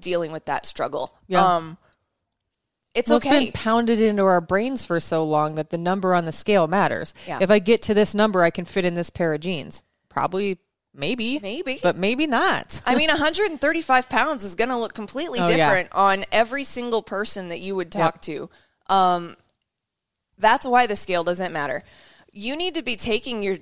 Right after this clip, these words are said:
Speaker 1: yeah, you need to be taking your weight. It's a good piece of information to
Speaker 2: Yes.
Speaker 1: have, especially when you're trying to figure out what your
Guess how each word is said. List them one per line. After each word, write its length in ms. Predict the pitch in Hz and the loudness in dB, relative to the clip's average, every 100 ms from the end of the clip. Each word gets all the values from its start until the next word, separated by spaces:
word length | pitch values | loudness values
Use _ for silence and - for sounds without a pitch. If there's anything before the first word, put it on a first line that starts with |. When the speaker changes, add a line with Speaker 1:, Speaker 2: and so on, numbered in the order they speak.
| - | -4
Speaker 1:
yeah, 180 | 403 | -2
you 160 | 262 320 | 0 -2
need 160 | 453 427 | -4 -6
to 60 | |
be 160 | 247 220 | -6 -4
taking 340 | 220 196 - | -2 -4 -6
your 140 | 165 160 | -6 -2
weight. 320 | 156 - - - | -2 -2 -10 -10
It's 180 | 311 | -4
a 80 | 381 | -4
good 420 | 269 - 247 254 | -4 2 4 4
piece 300 | - 233 220 | 0 -8 -6
of 100 | 226 | -6
information 680 | 208 208 196 180 165 190 165 | -8 -6 -6 -6 -4 -2 0
to 80 | 139 | 0
Speaker 2:
Yes. 140 | 170 | -2
Speaker 1:
have, 420 | - 165 170 220 - _ _ | 0 2 2 0 -8 _ _
especially 560 | - 220 - 247 - 269 | -6 -4 -2 -2 -2 -6
when 140 | 247 | -6
you're 80 | 226 | -4
trying 340 | 208 208 202 208 | -4 0 0 0
to 60 | |
figure 340 | 214 208 185 185 | -4 -4 0 2
out 180 | 170 - | 4 4
what 160 | 202 | 0
your 100 | 180 | 0